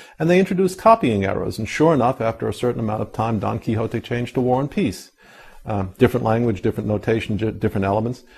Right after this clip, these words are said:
um, but essentially a process of copying errors. Um, if we find that preposterous, and I certainly do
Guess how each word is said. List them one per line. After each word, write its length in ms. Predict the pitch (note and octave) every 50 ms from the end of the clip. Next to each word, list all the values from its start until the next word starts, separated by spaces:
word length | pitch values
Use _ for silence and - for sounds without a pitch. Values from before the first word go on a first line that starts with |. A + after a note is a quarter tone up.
| - - - -
um, 220 | A2 G#2 G#2 G2+
but 140 | G2 A#2+ A#2+
essentially 440 | A#2+ A#2+ - D#3+ D#3+ D#3 - C#3+ B2+
a 20 |
process 420 | A2+ - - B2 A#2 - - G#2 -
of 140 | A#2 - -
copying 480 | - - G#2+ A2 - A2 A2 G#2+ G#2
errors. 400 | G#2 - - - - - - - - - - - - - - - _ - - _ _ -
Um, 360 | F#2+ F#2+ G#2 G#2 F#2+ F#2 - - - -
if 200 | D3 E3+ E3+ -
we 140 | A3 A3+ G3+
find 340 | - - G3+ G3 G3 F#3+
that 200 | F#3 F3+ F3+ F3+
preposterous, 920 | - E3+ - - E3 E3+ E3+ D3+ - - - F#2 F#2 F2+ - - - - - _ _ -
and 120 | C#3 A2
I 80 | G#2+ A2
certainly 420 | G#2 - - A2+ - - A2+ A#2
do 400 | A2 A#2 C#3 D3+ C#3 A2 G2+ F#2+